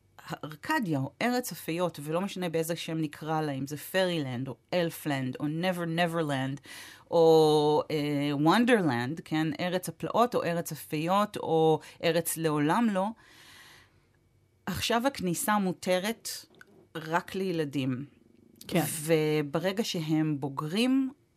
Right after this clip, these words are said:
Speaker 1: ובמיוחד בוגרות, הן נבעטות החוצה ממנה, וזה
Speaker 2: כן,
Speaker 1: משהו
Speaker 2: ראינו את
Speaker 1: שהרחבנו
Speaker 2: זה.
Speaker 1: עליו כשדיברנו על הבעיה עם
Speaker 2: של
Speaker 1: סוזן,
Speaker 2: סוזן.
Speaker 1: אה, אחותנו סוזן,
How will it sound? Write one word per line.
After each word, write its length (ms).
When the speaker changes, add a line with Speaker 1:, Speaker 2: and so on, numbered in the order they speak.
Speaker 1:
ובמיוחד 840
בוגרות, 800
הן 400
נבעטות 800
החוצה 380
ממנה, 400
וזה 400
Speaker 2:
כן, 160
Speaker 1:
משהו 220
Speaker 2:
ראינו 140
את 60
Speaker 1:
שהרחבנו 500
Speaker 2:
זה. 60
Speaker 1:
עליו 500
כשדיברנו 580
על 120
הבעיה 520
עם 100
Speaker 2:
של 180
Speaker 1:
סוזן, 520
Speaker 2:
סוזן. 200
Speaker 1:
אה, 260
אחותנו 540
סוזן, 500